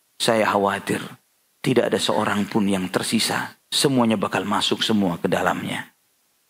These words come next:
Ma'asyiral muslimin rahimani wa rahimakumullah. Hadis ini menunjukkan kepada kita bahwa untuk meraih surga tidaklah mudah.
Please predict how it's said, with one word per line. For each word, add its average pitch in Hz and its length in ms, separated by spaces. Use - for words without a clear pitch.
Ma'asyiral 143 560
muslimin 107 560
rahimani 98 480
wa 95 160
rahimakumullah. 101 800
Hadis 160 400
ini 160 160
menunjukkan 135 720
kepada 98 240
kita - 300
bahwa 175 800
untuk 185 320
meraih 143 400
surga 143 640
tidaklah 151 400
mudah. 92 480